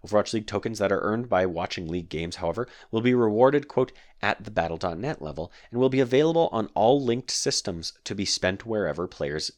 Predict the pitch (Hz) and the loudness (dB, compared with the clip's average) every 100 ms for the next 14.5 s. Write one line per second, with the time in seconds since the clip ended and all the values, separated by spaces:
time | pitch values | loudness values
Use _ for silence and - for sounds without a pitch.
0 | _ - - 143 90 - - - _ - | _ -20 -14 -12 -12 -12 -14 -16 _ -20
1 | - - - 113 156 190 175 - 165 143 | -20 -12 -4 4 6 6 4 2 2 4
2 | 131 131 143 117 120 131 95 101 - 131 | 2 2 2 2 2 2 2 0 -2 -6
3 | 92 101 131 151 147 117 117 113 92 90 | -2 2 2 2 2 4 4 2 -4 -4
4 | 95 101 98 - 101 - - 98 98 - | -2 -2 -2 -4 -4 -6 -8 -4 -4 -6
5 | 104 98 - 71 71 - - - - 95 | -8 -8 -6 -8 -8 -14 -20 -14 0 2
6 | 123 131 - 104 - 78 - - - 87 | 2 -2 0 0 0 -6 -6 -18 -12 -10
7 | 92 - 78 - - 73 - _ - - | -10 -10 -12 -12 -10 -10 -10 _ -18 -14
8 | 71 - - - 60 - - - _ _ | -14 -16 -20 -20 -18 -18 -18 -20 _ _
9 | - - - - - 127 90 - _ - | -20 -20 -20 -2 6 6 6 -6 _ -8
10 | 104 101 98 95 92 - - 95 113 107 | -4 -2 -2 -4 -10 -16 -8 0 2 2
11 | - 101 98 110 147 165 127 117 - 101 | -2 -4 -4 -2 0 0 0 -2 -2 -4
12 | 92 85 80 76 - - 78 76 127 160 | 0 0 -2 -6 -8 -10 -8 -6 -6 -10
13 | _ - 101 95 - 120 101 110 110 - | _ 0 2 0 -4 -2 2 2 2 2
14 | 185 170 - 151 180 | 4 4 2 -2 -4